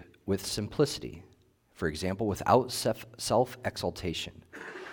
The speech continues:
because the wealth of the gospel itself is grace." So holding to the fact that the gospel message, you know, being in the salvation of Christ is the richest thing that we could possibly ever have,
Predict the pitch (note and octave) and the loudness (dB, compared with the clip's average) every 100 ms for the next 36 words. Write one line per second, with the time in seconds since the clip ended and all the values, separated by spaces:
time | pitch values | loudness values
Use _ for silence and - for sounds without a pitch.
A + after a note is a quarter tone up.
0 | - - - B2 B2+ A2 A2 A#2+ E3 - | -16 -8 -2 4 4 4 8 8 8 2
1 | C#3+ C3 F2 E2 - - D#2 A2+ - - | 0 2 2 2 -2 -4 -4 -6 -10 -8
2 | - - D3 E2 D#2 - - _ _ _ | -4 0 2 2 0 -10 -18 _ _ _
3 | _ - F#2+ G2 G#2+ F2+ - - - - | _ -4 -2 0 -2 -2 -8 -12 -14 -18
4 | _ _ _ _ _ _ _ _ _ _ | _ _ _ _ _ _ _ _ _ _
5 | - - B2+ A2 - - - - - - | -10 2 4 4 2 -10 -14 -16 -6 -2
6 | - E3 F3 D3+ C3+ - - B2 - A2 | 4 6 6 4 0 -2 -2 0 6 6
7 | G2 - - A2+ - E2+ A2 B2 - A#2+ | 6 2 0 2 2 2 2 2 0 0
8 | G2 F#2+ - - G#2 - - - - _ | 2 2 0 -4 -8 -8 -10 -10 -16 _
9 | - - G2 F#2+ G2 F#2+ - B2+ B2+ B2+ | -20 -10 -2 0 -2 -4 0 6 8 8
10 | B2+ - B2+ B2 A2+ A#2 G2+ G#2+ G#2+ G#2+ | 6 4 4 4 4 4 4 4 4 2
11 | G2+ - - - A#2 F#2+ F2+ - A#2 G2 | 0 -2 -4 0 4 4 2 -2 -2 0
12 | G#2 F#2+ D3 - C3 - B2+ A#2 F#2 G#2 | -2 0 0 0 -2 0 0 2 0 -2
13 | F#2 - B2+ B2+ - G2+ G#2 G2+ F#2+ F#2 | -4 -6 -2 0 0 0 0 2 0 0
14 | - A#2+ C3+ C2+ D2+ C3+ - | 0 2 2 2 0 -4 -8